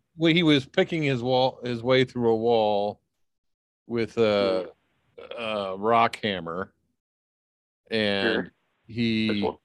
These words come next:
Speaker 2: this one does.
Speaker 1: <laughs> Yes, one does. Uh,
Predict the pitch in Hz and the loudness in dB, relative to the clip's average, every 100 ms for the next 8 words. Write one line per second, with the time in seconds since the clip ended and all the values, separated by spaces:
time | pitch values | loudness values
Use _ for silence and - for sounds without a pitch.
0 | _ _ _ 113 - 110 107 107 104 104 | _ _ _ -18 -6 -4 0 0 0 -2
1 | - _ _ _ _ _ 123 - 143 131 | -14 _ _ _ _ _ -10 -4 -6 -2
2 | 127 123 113 98 98 123 - _ _ _ | 0 2 2 0 -2 -6 -12 _ _ _
3 | _ _ _ - 120 113 104 92 | _ _ _ -4 0 2 2 0